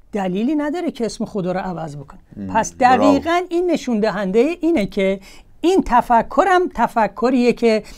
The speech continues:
Speaker 1: اه، با حیله اومده توی، به اصطلاح، اه، فرهنگ‌های مختلف، ادیان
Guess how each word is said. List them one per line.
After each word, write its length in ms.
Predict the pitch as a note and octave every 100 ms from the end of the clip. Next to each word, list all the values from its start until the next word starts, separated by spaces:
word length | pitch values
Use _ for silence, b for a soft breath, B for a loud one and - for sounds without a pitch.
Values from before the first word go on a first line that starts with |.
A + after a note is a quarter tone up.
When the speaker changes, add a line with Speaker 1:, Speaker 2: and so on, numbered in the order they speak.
| B B -
Speaker 1:
اه، 220 | G#3+ G#3
با 260 | F3+ E3+ G#3+
حیله 520 | E3 - A3+ G3+ G#3
اومده 460 | C#4+ A3+ F#3 F3 E3+
توی، 400 | - G3 F#3+ F#3 b
به 80 | -
اصطلاح، 520 | F#3+ - F#3 F#3 F#3 - b b G#3
اه، 360 | F#3+ F#3 F3+
فرهنگ‌های 640 | F3+ A3 G3 F3+ F#3+ F#3 B3
مختلف، 580 | A3+ - F#3+ F#3 C4+ C#4+ B B -
ادیان 680 | G#3+ E3 G3 A#3 C#4 D4